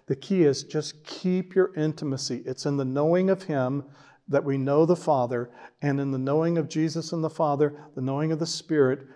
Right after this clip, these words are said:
we continue to grow and develop, and then we start to see kingdom realities manifest more frequently here on earth, because this is a takeover operation. A lot of us think that this is, the Lord's gonna give up on the planet,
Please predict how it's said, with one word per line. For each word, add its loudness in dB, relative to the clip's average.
we 0
continue -4
to -6
grow 0
and -2
develop, -2
and -2
then 2
we 0
start 0
to -6
see 0
kingdom 2
realities 2
manifest -4
more -2
frequently -4
here 6
on 4
earth, 4
because 4
this 6
is 4
a 6
takeover 0
operation. 0
A -4
lot 8
of 4
us -4
think -4
that -4
this 2
is, -2
the -2
Lord's 6
gonna 0
give -2
up 4
on 2
the 0
planet, -2